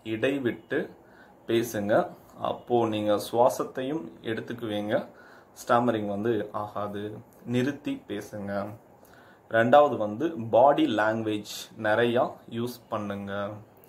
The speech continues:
தலைய அசைங்க, கைய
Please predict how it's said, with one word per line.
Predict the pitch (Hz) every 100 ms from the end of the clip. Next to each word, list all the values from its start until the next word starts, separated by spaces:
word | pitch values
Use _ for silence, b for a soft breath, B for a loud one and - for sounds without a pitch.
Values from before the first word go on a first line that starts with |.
| B B B B B -
தலைய | 113 117 113 107 107 -
அசைங்க, | 113 - 107 107 107 107 -
கைய | 117 113 120 113